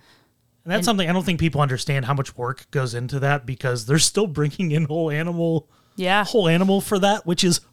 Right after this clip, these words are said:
Speaker 1: absolutely crazy.
Speaker 2: Yeah, it's so cool. And you have to be, there's, like, a certain mentality you have to have to work that station and work at any high, any place that,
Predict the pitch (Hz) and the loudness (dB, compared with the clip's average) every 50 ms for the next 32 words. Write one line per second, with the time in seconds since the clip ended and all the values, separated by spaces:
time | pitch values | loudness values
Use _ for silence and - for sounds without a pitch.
0 | _ _ _ _ _ - 240 233 233 190 - - 190 165 165 165 160 143 143 135 | _ _ _ _ _ -2 0 2 2 2 2 0 2 2 0 0 0 -2 -4 -6
1 | - - 139 117 110 - - 98 92 _ _ _ _ - - - 190 185 170 151 | -4 -6 -6 -6 -6 -12 -14 -16 -20 _ _ _ _ -20 -10 -4 -2 0 0 -2
2 | 156 - - 202 185 175 170 - - 180 175 170 170 180 196 208 220 233 233 226 | -2 -4 -2 0 0 0 0 -2 -2 -2 0 0 -2 -2 -2 -2 0 0 0 0
3 | - - 240 196 208 202 208 208 202 196 196 190 180 _ _ _ _ - - _ | -2 -6 -8 -4 -2 -2 0 0 0 0 0 -2 -4 _ _ _ _ -20 -20 _
4 | - 208 208 208 208 202 202 202 190 - - 240 254 254 233 214 196 185 170 - | -8 -6 -2 -2 -2 0 0 -2 -2 0 0 0 0 0 0 0 -2 -2 -2 0
5 | - 180 185 196 190 175 170 165 165 170 170 160 - - 160 - - 165 165 165 | 0 2 2 2 2 0 -2 -2 -4 -4 -4 -4 -6 -8 -8 -4 -2 -2 0 0
6 | 160 156 - - - - 175 160 156 165 165 165 165 165 - - - - - _ | -2 -4 -8 -12 -8 -8 -6 -4 -2 -2 0 0 -2 -2 -6 -10 -20 -20 -20 _
7 | _ _ _ _ _ _ _ _ - 180 165 151 - - - - 160 160 170 175 | _ _ _ _ _ _ _ _ -2 0 0 0 -2 -6 -6 -4 -4 -4 -4 -2
8 | - - 214 226 226 208 175 165 160 175 180 185 - 175 160 151 - - 196 208 | 0 2 2 2 2 0 -2 -2 0 0 -2 -2 -2 -4 -4 -4 -4 -4 -2 0
9 | 214 196 165 _ _ - - - - 180 175 180 185 - - 185 220 214 - - | 0 -2 -2 _ _ -20 -14 -6 -2 0 0 0 0 -2 -6 -6 -6 -6 -4 -2
10 | 190 190 196 - - 175 165 - - _ | -2 -2 -2 -4 -4 -4 -4 -6 -8 _